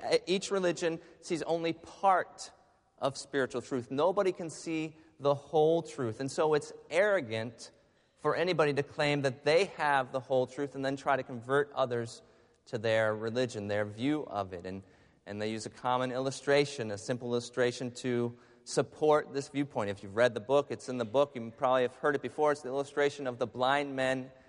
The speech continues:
and the elephant. A group of blind men come upon an elephant, and one of them stumbles into the trunk and starts to feel the trunk, and he'll say, "Oh, this, this is an elephant. It's,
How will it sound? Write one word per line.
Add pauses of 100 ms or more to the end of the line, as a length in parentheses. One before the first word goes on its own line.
(180)
and
the
elephant. (640)
A
group
of
blind
men
come
upon
an
elephant, (320)
and
one
of
them
stumbles
into
the
trunk
and
starts
to
feel
the
trunk,
and
he'll
say, (300)
"Oh,
this, (180)
this
is
an
elephant.
It's,